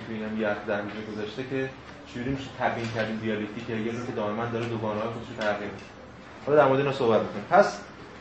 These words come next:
ما جلسهٔ گذشته بحثمون رو با بند پونصد و پونصد و یک پیداشناسی روح تمام کردیم در مورد توصیف آگاهی پست‌تبار و آگاهی بالاتبار. نقل قولش هم خوندیم. در بند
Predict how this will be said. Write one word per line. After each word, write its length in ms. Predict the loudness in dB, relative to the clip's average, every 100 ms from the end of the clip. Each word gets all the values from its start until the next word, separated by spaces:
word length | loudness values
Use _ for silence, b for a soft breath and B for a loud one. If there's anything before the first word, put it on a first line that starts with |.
| 2
ما 180 | 8 10
جلسهٔ 300 | 10 8 8
گذشته 340 | 8 6 4
بحثمون 420 | 8 8 8 4
رو 60 | 4
با 100 | 6
بند 380 | 6 6 6 4
پونصد 600 | 4 -2 4 8 8 6
و 40 |
پونصد 360 | 2 2 2 4
و 20 |
یک 140 | 4
پیداشناسی 800 | 4 4 6 6 6 2 -2 0
روح 120 | 0 2
تمام 260 | 2 4
کردیم 400 | 4 6 4 2 -4 -12 -14 -16 -16 -16 -16 -14 -14 -6 2
در 140 | 4
مورد 440 | 4 4 2 2 0
توصیف 460 | -2 -2 -4 2
آگاهی 480 | 6 8 8 6 4
پست‌تبار 540 | 4 4 4 4 6 6
و 40 |
آگاهی 300 | 6 4 6
بالاتبار. 500 | 6 4 2 0 -2 -8 -14 -16 -16 -16 -14 -14 -14 -16 -18 -18 -16 -14 -6 4
نقل 200 | 6 8
قولش 320 | 8 8 6
هم 100 | 2 0 -6 0
خوندیم. 400 | 0 0 -2 -6 -10 -14 -2 8
در 140 | 10
بند 280 | 10 8